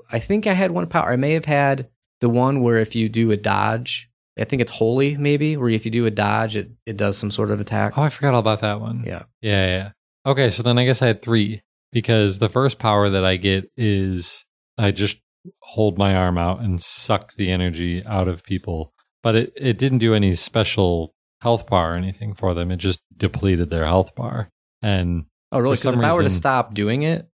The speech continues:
Speaker 1: for some reason, it went back to just showing their full health bar.
Speaker 2: Oh, I guess I didn't s-, notice on any point when I stopped doing it.
Speaker 1: No, maybe you just didn't
Speaker 2: I don't
Speaker 1: stop.
Speaker 2: think it
Speaker 1: You
Speaker 2: did.
Speaker 1: committed to, you committed to sending these guys to another dimension.
Speaker 2: Well, and it does,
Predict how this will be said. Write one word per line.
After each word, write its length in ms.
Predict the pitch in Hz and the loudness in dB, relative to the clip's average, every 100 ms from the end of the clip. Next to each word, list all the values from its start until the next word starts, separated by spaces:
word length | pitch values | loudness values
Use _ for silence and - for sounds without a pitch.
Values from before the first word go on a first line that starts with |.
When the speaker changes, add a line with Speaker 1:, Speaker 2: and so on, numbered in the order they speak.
| _ - | _ -8
Speaker 1:
for 80 | |
some 240 | 151 160 156 | -2 0 0
reason, 420 | 156 160 175 170 - _ | 0 0 -2 -4 -12 _
it 80 | 123 | -2
went 220 | 135 113 | 0 2
back 200 | 127 123 | 2 0
to 100 | - | 0
just 160 | 110 104 | -2 0
showing 220 | 113 104 | 2 2
their 120 | 95 | 0
full 200 | 95 95 | -2 -2
health 240 | 95 90 - | -2 -6 -8
bar. 260 | - - _ _ _ | -12 -14 _ _ _
Speaker 2:
Oh, 220 | 139 135 98 - | 0 0 -2 -4
I 80 | 107 | 0
guess 220 | 113 - | 0 2
I 200 | 104 - _ _ | 0 0 _ _
didn't 340 | 104 95 98 - | -6 -2 -4 -4
s-, 260 | - - - _ _ - | -10 -10 -12 _ _ -2
notice 640 | 107 104 98 95 87 - - _ _ 160 | 4 6 6 4 2 -4 -8 _ _ -2
on 340 | 110 98 98 | 2 2 2
any 240 | 120 101 | 2 2
point 260 | 98 101 98 | 2 0 0
when 100 | 95 | 0
I 80 | 90 | -2
stopped 420 | - 95 87 - | -2 -2 -2 -4
doing 300 | 101 92 90 | -4 -2 -2
it. 160 | 117 - _ | -6 -10 _
Speaker 1:
No, 120 | 131 110 | -6 -2
maybe 220 | 95 98 | 2 2
you 40 | |
just 140 | 101 98 | 0 -4
didn't 120 | 104 | -4
Speaker 2:
I 20 | |
don't 40 | 117 | -4
Speaker 1:
stop. 180 | - 113 | -2 0
Speaker 2:
think 160 | 101 | 0
it 120 | 95 | 0
Speaker 1:
You 60 | 101 | 0
Speaker 2:
did. 80 | 98 | 2
Speaker 1:
committed 400 | 120 110 107 98 | 4 4 2 0
to, 140 | 101 | -2
you 120 | 92 123 | 0 0
committed 400 | 127 110 113 98 | 2 4 4 2
to 80 | |
sending 280 | 98 101 98 | 0 0 0
these 120 | 98 | 0
guys 260 | 95 92 95 | 0 0 -2
to 100 | - | -4
another 180 | 95 87 | -4 -2
dimension. 420 | 85 82 82 - | -4 -4 -4 -4
Speaker 2:
Well, 220 | 151 160 | 0 2
and 160 | 151 151 | 2 0
it 240 | 156 143 | 0 -2
does, 320 | 143 160 135 | 0 0 0